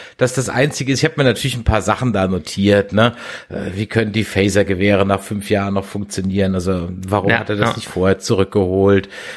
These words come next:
Speaker 1: Ähm, äh, und was hat eigentlich dieser außen,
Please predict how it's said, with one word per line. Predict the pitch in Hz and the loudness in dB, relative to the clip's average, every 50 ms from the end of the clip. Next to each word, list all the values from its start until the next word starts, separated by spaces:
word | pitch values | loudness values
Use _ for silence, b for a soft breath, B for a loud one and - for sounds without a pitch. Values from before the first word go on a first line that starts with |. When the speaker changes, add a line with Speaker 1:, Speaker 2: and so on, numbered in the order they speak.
| B B - | B B 0
Speaker 1:
Ähm, | 107 110 110 104 110 117 117 110 101 | 2 2 2 2 2 0 0 0 -2
äh, | 85 76 85 92 90 | -2 -2 -2 -4 -2
und | 82 120 123 113 B B B B B B B | -2 -2 -2 -2 B B B B B B B
was | - 101 117 - - - | -4 -2 -2 0 0 0
hat | 135 135 - - | -2 -2 0 0
eigentlich | 117 123 123 117 123 113 - | 0 0 0 0 -6 -8 -6
dieser | - 127 117 113 120 110 - | -6 -2 0 2 2 2 2
außen, | 98 117 123 - - 131 127 127 123 117 | 2 0 0 0 0 0 0 0 0 -2